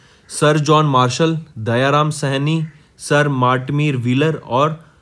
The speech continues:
Rakhal Das Banerjee, that is also known as R D Banerjee? Which of the following is the correct answer? A, B, C or D?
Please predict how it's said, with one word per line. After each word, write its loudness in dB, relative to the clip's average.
Rakhal 0
Das 2
Banerjee, -6
that -6
is -6
also -6
known -6
as -8
R -6
D -4
Banerjee? -10
Which -4
of 2
the 2
following -2
is -2
the -4
correct -4
answer? -6
A, -4
B, -2
C -6
or 0
D? -4